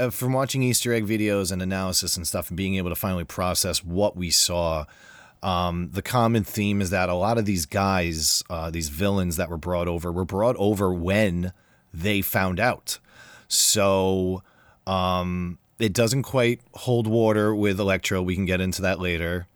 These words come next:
Um, and that was not an Electro eel water pun, but anyway. Um, when we look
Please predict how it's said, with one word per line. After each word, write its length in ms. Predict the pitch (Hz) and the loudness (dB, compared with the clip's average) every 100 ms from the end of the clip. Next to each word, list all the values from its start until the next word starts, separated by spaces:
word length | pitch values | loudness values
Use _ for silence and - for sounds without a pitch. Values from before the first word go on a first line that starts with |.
| _ - - | _ -20 -8
Um, 340 | 87 87 85 | -6 -4 -4
and 140 | 85 90 | -4 -2
that 140 | 87 | -2
was 120 | 85 | -2
not 200 | 90 87 | -2 -2
an 80 | 92 | -2
Electro 680 | 90 87 - 98 92 87 92 | 0 0 0 0 2 2 0
eel 420 | 92 90 87 87 | 0 0 0 0
water 480 | 85 90 87 82 85 | 0 0 0 -2 -6
pun, 360 | - 87 82 90 | -8 -6 -6 -8
but 220 | - 82 87 | -8 -8 -6
anyway. 380 | 90 80 85 - - - - | -6 -6 -8 -12 -20 -20 -6
Um, 600 | 92 90 87 87 87 92 - - - - | -2 0 0 -2 -4 -6 -10 -20 -20 -18
when 360 | - 98 110 113 | -4 0 2 2
we 180 | 117 113 | 0 0
look 340 | 110 131 131 | 0 0 0